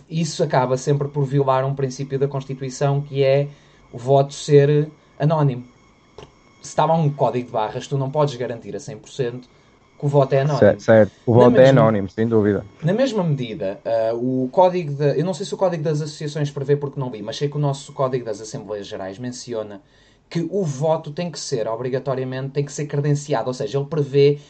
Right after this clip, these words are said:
Speaker 1: que possa haver voto eletrónico presencial, ah, à distância, o que eu leio como uma mesa de credenciação eletrónica no núcleo. Faz todo sentido, pode ser credenciado, podem autenticar.
Speaker 2: Mas, não, mas,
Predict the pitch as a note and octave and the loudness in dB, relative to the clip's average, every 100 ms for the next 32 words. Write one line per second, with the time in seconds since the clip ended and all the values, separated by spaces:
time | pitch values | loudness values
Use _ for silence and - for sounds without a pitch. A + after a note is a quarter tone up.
0 | _ - E3+ E3 D3+ C#3+ A#2+ - _ C3+ | _ -6 -4 0 0 0 -2 -12 _ -16
1 | A#2 F3+ G#3 F#3+ E3 D3 C3+ A#2 A2 - | -2 -2 0 -2 -2 -2 -4 -4 -8 -12
2 | C3+ B2 C#3 - C3+ A#2 A#2 D#3+ G3 _ | -10 -4 -4 -4 -6 -2 0 -2 -4 _
3 | _ _ _ _ _ _ C#3+ C#3+ C#3+ E3 | _ _ _ _ _ _ 2 2 2 0
4 | - F3 D3 C#3+ B2 - _ - - - | 0 0 0 -2 -8 -12 _ -14 -14 -16
5 | _ _ C#3 C#3+ D3 D3 D3 D#3 D#3 E3+ | _ _ 8 8 10 8 4 0 -2 -2
6 | F#3+ - _ _ _ _ C3+ C#3+ C#3+ B2+ | -6 -12 _ _ _ _ -2 4 4 4
7 | C3+ - C#3+ C#3 C#3+ D3 C#3 - C3+ A2 | 0 -2 2 4 4 2 -2 0 -2 -2
8 | G#2 A#2 D3+ D#3+ F3 F3 G3 - F#3+ G#3+ | -2 -2 2 2 0 -4 -10 -8 -2 0
9 | A3+ F#3 E3+ - A#2+ - G#2+ - D#3+ F#3 | 0 -2 -6 -10 -10 -8 -6 -2 -2 -2
10 | D3+ G#2+ - G2 G#2+ A2 D3 G3 G#3+ - | -4 -6 -8 -10 -6 -2 0 2 0 0
11 | A2+ A2 G#2 G#2+ - D3 C#3+ - E3 D#3 | -4 -4 -6 -8 0 4 4 4 4 6
12 | - C#3 | 6 0